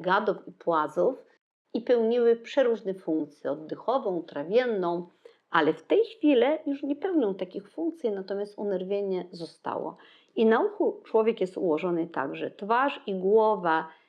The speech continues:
leży na dole, na płatku, mózg się znajduje naprzeciw skrawku. Bardzo ważny punkt o działaniu ogólnym i nosowo-ocznej znajduje się na skrawku. Mamy we wcięciu międzyskrawkowym układ endokrynny.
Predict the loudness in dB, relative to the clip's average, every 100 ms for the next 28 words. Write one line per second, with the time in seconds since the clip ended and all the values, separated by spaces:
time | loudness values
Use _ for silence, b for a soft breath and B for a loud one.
0 | B 2 6 6 4 0 2 2 2 2
1 | 2 0 0 0 -2 0 2 2 -4 -14
2 | -4 -2 -2 -6 B B 0 0 0 -2
3 | -2 -2 -6 -4 -4 -4 -6 -6 -8 -8
4 | -12 _ -6 -2 -2 -4 -14 -6 -4 -6
5 | b b b 0 0 0 0 2 2 0
6 | -2 -4 -6 -6 -6 -6 -4 -4 -4 -4
7 | -4 -6 -4 -2 0 0 -2 0 2 2
8 | 0 -2 0 0 -2 -6 -10 -8 -8 -6
9 | -6 -6 -8 -2 -2 -4 -8 -6 -8 -12
10 | -10 -6 -6 B B B B 0 2 4
11 | 4 0 -2 -2 -2 -2 -4 -2 -2 -6
12 | -10 -10 -8 -2 0 0 -4 -10 -8 -6
13 | 0 2 2 0 -4 -4 -4 -2 -2 -2